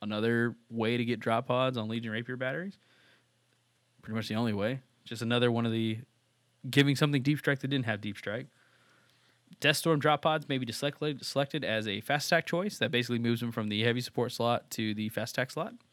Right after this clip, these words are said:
And there are, with, with all the benefits you, with each Rite of War, you also get limitations. So in this case, the limitations are units that cannot be deployed via Deep Strike,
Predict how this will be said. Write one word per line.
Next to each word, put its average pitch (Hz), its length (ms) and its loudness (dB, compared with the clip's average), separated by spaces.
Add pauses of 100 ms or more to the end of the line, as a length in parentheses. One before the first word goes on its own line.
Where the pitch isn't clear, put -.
(1160)
And 120 520 0 (380)
there 123 260 2
are, 135 480 4 (240)
with, 160 280 4
with 156 160 2
all 214 120 8
the 240 80 8
benefits 156 560 2
you, 117 300 -6
with 127 200 2
each 139 220 -2
Rite 127 160 4
of 110 80 -2
War, 117 220 0
you 107 240 -2
also 110 380 0
get 104 300 -2 (500)
limitations. 123 720 -2 (600)
So 123 340 4
in 117 80 -2
this 127 140 -2
case, 127 400 -2
the 113 180 -4
limitations 131 720 -2
are 107 480 -2
units 120 440 -2
that 107 200 -2
cannot 113 380 -4
be 120 80 -4
deployed 120 340 -2
via 113 160 -2
Deep 104 160 -6
Strike, 139 360 0